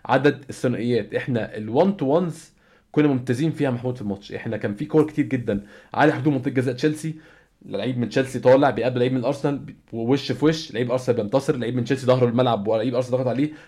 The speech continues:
بياخد منه الكورة. الديويلز أو الو-، الواحد على واحد دي كمان في الشوط التاني بالتحديد كنا ممتازين جدًا، جدًا فيها. وفعلًا محمود، إحنا ما قلقناش في تمنتاشر دقيقة، تمنتاشر دقيقة ال-، آسف، في سبعة وعشرين دقيقة، سبعة وعشرين دقيقة اللي بعد الجون،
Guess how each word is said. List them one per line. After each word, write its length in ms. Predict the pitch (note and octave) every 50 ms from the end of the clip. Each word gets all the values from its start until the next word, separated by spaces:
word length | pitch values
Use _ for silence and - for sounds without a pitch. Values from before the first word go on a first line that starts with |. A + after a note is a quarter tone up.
| _ _
بياخد 300 | A#2 B2+ C#3 - C#3 A#2+
منه 160 | B2+ C3+ C3+ C3
الكورة. 360 | C3 - D3 D3+ D3+ D3+ D3+ - - - - - _ -
الديويلز 540 | A#2+ A#2+ A2+ G#2+ B2 C3 D3+ E3+ D#3+ C3 A#2+
أو 120 | A#2+ A#2+ A#2+
الو-، 180 | A#2+ A#2+ G#2+
الواحد 280 | G#2+ A#2+ C3+ D3+ D#3+ C#3+
على 100 | B2 A#2+
واحد 280 | C#3 E3 D#3+ D3+ B2
دي 220 | A#2+ C#3+ D#3+ D#3+ - - - _ _ G2+ - -
كمان 220 | C3+ C3 D3+ D#3+
في 60 | D#3
الشوط 180 | D#3 - - -
التاني 200 | - D#3+ D3 C#3+
بالتحديد 640 | C3+ C3+ - - A#2+ B2 A#2+ B2+ D3+ E3 D#3+ - - - _ _ _
كنا 180 | - C3+ C3 B2
ممتازين 680 | A#2+ A2+ G#2+ A2 B2+ A#2 G#2+ B2+ D3+ D#3 D3 B2 A2+
جدًا، 300 | G#2+ C3+ C3+ B2+ A#2+ A#2
جدًا 340 | G#2+ A#2 C3 B2 B2+ A#2+ G#2
فيها. 380 | - D3 D3+ D3 D3+ D3+ D3+ - - _ -
وفعلًا 260 | A2+ - E3 F3+ F3
محمود، 500 | D#3 D3 - D3 D3+ F3 F3+ - - -
إحنا 420 | D3 D3 - - C#3+ C3 A#2 -
ما 280 | - B2+ C3+ F3+ F#3 -
قلقناش 560 | - D3 C#3+ - - D3 D3+ D#3+ F3 E3 -
في 80 | - B2
تمنتاشر 440 | B2+ B2 A#2+ A2+ A#2 C#3+ - C#3+ A#2+
دقيقة، 260 | G#2+ C3 C3+ F2+ F2+
تمنتاشر 380 | - - G#2+ G#2 G#2 A#2 B2
دقيقة 200 | A#2+ C3+ C3+ A2
ال-، 200 | A2+ G#2 G#2 G2+
آسف، 380 | G#2 G#2 A2+ C#3+ C3+ - A#2 -
في 160 | - B2 A#2
سبعة 180 | - - D3+ C#3+
وعشرين 240 | B2+ - - B2 A#2+
دقيقة، 240 | B2 A2+ F#2 - - - - - - - _
سبعة 140 | - - D3
وعشرين 260 | C#3 - - D3+ C#3
دقيقة 140 | C3+ D3+ C3+
اللي 140 | A#2 A2 G#2
بعد 220 | C3 C#3+ C#3 B2
الجون، 320 | A#2+ A2 B2+ D3+ E3+ D#3+